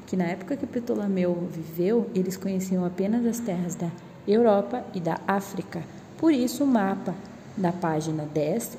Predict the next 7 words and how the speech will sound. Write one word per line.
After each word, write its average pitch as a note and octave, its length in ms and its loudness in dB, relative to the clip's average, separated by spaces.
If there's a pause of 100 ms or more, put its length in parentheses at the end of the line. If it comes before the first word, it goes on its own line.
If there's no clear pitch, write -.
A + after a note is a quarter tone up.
é F#3 60 2
diferente F#3 640 4
do F#3+ 120 4
mapa F#3+ 300 2
da G3 80 2
página G3+ 420 2 (320)
nove. G3 560 4